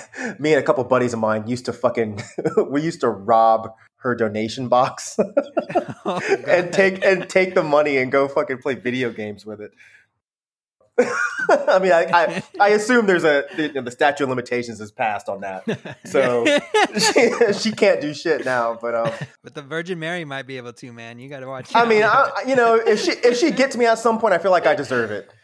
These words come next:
Speaker 1: you know?
Speaker 2: <laughs>
Speaker 1: But the biggest thing that Conyers was known for was we had the largest syphilis outbreak in the United States history because
Speaker 2: Whoa.
Speaker 1: our schools, there were three high schools in Conyers, and there was nothing to do there.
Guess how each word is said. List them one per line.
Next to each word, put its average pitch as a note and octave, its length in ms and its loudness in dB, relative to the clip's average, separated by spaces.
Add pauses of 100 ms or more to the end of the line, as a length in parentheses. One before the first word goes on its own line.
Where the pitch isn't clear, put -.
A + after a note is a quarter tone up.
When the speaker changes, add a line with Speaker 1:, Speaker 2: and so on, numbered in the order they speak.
(440)
Speaker 1:
you F3+ 100 4
know? F3 500 4
Speaker 2:
<laughs> - 40 -20 (320)
Speaker 1:
But E3+ 420 2
the F3 80 4
biggest C#4 460 0
thing F#3+ 160 2
that F3+ 120 2
Conyers E3+ 420 0
was C#3 140 -6
known D3+ 300 0
for G#2+ 480 -4 (360)
was B2+ 560 2
we D3 200 0
had E3+ 480 2
the C3+ 100 2
largest D3+ 800 -2
syphilis D3+ 500 -2
outbreak A2+ 600 0 (180)
in C3 260 0
the C3+ 60 -6
United A#2+ 300 2
States A2+ 260 -8
history F2 480 -10 (840)
because C3+ 600 2
Speaker 2:
Whoa. G#2+ 140 -10 (240)
Speaker 1:
our D3+ 180 6
schools, E3+ 560 2
there C#3 120 4
were B2 120 0
three F3+ 220 2
high F3+ 220 4
schools A2 520 -6
in B2+ 140 -2
Conyers, B2 480 -2
and C3 100 -2
there C#3 80 2
was B2+ 140 -2
nothing D3 360 2
to C3 100 -4
do C3+ 180 -4
there. C#2 240 -4